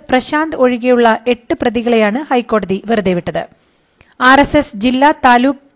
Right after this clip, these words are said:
കാര്യവാഹക് ഉൾപ്പെടെയുള്ളവരായിരുന്നു കേസിലെ പ്രതികൾ. വന്യജീവി ആക്രമണങ്ങളിൽ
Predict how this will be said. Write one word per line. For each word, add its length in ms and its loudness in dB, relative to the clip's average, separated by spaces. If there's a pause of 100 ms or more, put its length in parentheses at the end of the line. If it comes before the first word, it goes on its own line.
(180)
കാര്യവാഹക് 640 0
ഉൾപ്പെടെയുള്ളവരായിരുന്നു 1040 0 (100)
കേസിലെ 480 -2
പ്രതികൾ. 360 -4 (1700)
വന്യജീവി 520 2
ആക്രമണങ്ങളിൽ 720 0